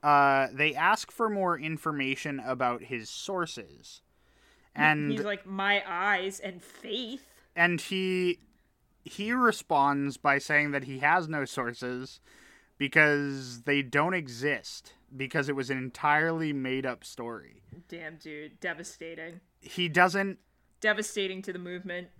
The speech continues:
Speaker 1: He doesn't, like, try and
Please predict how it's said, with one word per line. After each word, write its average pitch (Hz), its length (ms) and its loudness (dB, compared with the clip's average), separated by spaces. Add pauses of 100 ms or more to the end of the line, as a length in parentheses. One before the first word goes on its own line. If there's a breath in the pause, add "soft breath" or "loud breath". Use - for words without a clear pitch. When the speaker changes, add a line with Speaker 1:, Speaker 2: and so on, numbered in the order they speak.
Speaker 1:
He 190 220 0
doesn't, 190 480 6
like, 165 520 4 (160)
try 160 800 8
and 147 640 2